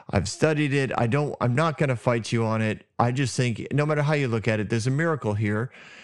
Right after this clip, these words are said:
and you should enjoy it. Enjoy the fact that God cre-, does miracles,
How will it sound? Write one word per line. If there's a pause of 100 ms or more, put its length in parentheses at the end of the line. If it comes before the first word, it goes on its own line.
(240)
and
you
should
enjoy
it. (100)
Enjoy
the
fact
that
God
cre-,
does
miracles,